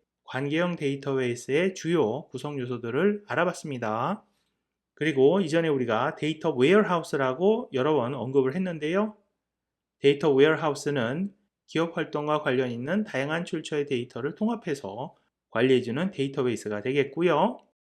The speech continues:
이티엘 과정을 통해서 데이터가 적재됩니다. 이티엘 무엇이었죠?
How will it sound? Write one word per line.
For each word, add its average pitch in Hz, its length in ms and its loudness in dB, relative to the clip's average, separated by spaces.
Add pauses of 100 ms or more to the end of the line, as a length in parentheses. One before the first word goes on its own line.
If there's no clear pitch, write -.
(600)
이티엘 180 520 2
과정을 139 380 0
통해서 139 520 0
데이터가 120 500 -2
적재됩니다. 139 960 0
이티엘 131 540 0
무엇이었죠? 143 720 4